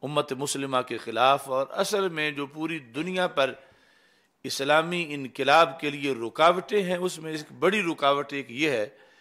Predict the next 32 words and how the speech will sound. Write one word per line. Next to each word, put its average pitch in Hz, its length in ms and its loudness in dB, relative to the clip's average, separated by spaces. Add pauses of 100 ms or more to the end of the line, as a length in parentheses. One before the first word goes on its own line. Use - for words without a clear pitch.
(600)
कि 120 140 -2
जो 139 520 0
इस 170 180 2
किताब 160 480 4
की 156 80 -4
शक्ल 147 320 -4
में 147 100 -4
मुसलमानों 139 600 -2
को 139 120 -8
मुशरिक 165 400 -4
करार 123 260 4
दिया 110 220 -2
गया 110 240 -2
है 101 180 -8 (240)
और 107 200 -6
झूठा 139 280 0
फतवा 135 340 0
लगाकर 113 580 -2 (420)
मुसलमानों 135 560 0
की 131 160 -8
कमर 160 320 2
तोड़ी 165 300 -2
गई 151 200 -2
है 151 300 -2 (520)
और 123 240 0
गैर 175 340 6
मुस्लिमों 151 760 -4
से 139 200 -4
शाबाश 147 580 4
ली 127 160 -8
गई 120 200 -6
है, 110 260 -10